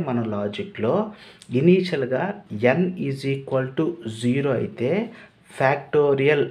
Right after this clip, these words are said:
అనే దానికి వేరియబుల్ ఫ్యాక్ట్ అని చెప్పి తీసుకుంటున్నా. Fact is equal to one అని చెప్పి ప్రింట్ అవ్వాలి. అలా కాకుండా n greater than zero కనుక ఉంది అంటే factorial, factorial is equals to n factorial అనేది ప్రింట్ అవ్వాలి.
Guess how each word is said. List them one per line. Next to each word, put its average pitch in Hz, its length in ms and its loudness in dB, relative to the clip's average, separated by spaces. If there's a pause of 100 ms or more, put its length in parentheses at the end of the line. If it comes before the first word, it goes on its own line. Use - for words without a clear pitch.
(100)
అనే 123 240 2
దానికి 120 260 0 (100)
వేరియబుల్ 123 480 2
ఫ్యాక్ట్ 120 340 -2
అని 117 120 0
చెప్పి 104 240 -2
తీసుకుంటున్నా. 98 540 -6 (500)
Fact 135 400 2
is 139 80 -8 (100)
equal 127 300 -2
to 170 160 2
one 120 180 2
అని 123 120 -4
చెప్పి 120 200 0
ప్రింట్ 92 280 -2
అవ్వాలి. 90 280 -6 (420)
అలా 131 140 4 (140)
కాకుండా 160 340 0 (280)
n 156 40 -2 (140)
greater 151 340 2
than 147 140 -2 (160)
zero 139 200 2 (120)
కనుక 131 180 -2 (220)
ఉంది 104 200 2 (120)
అంటే 123 240 0 (640)
factorial, 139 800 4 (640)
factorial 131 920 2 (220)
is 120 120 -2 (100)
equals 117 340 0 (100)
to 175 60 2 (260)
n 135 80 0 (160)
factorial 117 640 0
అనేది 131 260 -4
ప్రింట్ 104 240 -2
అవ్వాలి. 87 300 -6